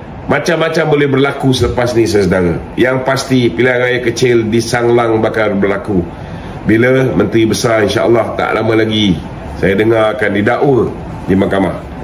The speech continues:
Saya difahamkan kedua-dua wakil rakyat Bersatu ni telah pun dipecat, eh, hari semalam oleh Bersatu dan keputusan untuk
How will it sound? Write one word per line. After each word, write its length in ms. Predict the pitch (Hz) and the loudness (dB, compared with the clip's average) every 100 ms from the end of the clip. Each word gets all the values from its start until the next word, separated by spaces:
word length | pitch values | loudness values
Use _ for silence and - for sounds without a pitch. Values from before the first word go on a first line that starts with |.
| - - - - | -14 -12 -12 -6
Saya 160 | 92 98 | -2 0
difahamkan 640 | 110 117 127 127 143 135 | 2 2 0 0 0 -2
kedua-dua 580 | 123 131 131 139 135 131 | 0 2 4 4 4 2
wakil 220 | 131 131 | 0 0
rakyat 480 | 120 147 147 - - | 2 0 0 -2 -4
Bersatu 480 | 120 135 131 143 139 | 0 0 0 2 2
ni 320 | 151 196 - | 4 2 0
telah 400 | - 135 127 - | 0 0 0 0
pun 160 | 135 131 | 2 2
dipecat, 460 | 127 127 165 143 - - - - - - - - - | 0 0 0 -2 -6 -10 -10 -12 -12 -12 -12 -8 -2
eh, 140 | 127 - - - - - - | -2 -2 -6 -14 -14 -12 -6
hari 160 | - 120 | -2 0
semalam 560 | - 120 135 123 - - - - - - - - - 107 | 0 0 0 -2 -6 -10 -14 -14 -14 -14 -14 -12 -4 0
oleh 160 | 127 | 2
Bersatu 400 | 123 131 127 131 | 2 -2 0 0
dan 180 | 120 117 95 | 0 -2 -2
keputusan 400 | 120 - 147 131 | -2 0 0 0
untuk 400 | 120 127 - | 2 2 0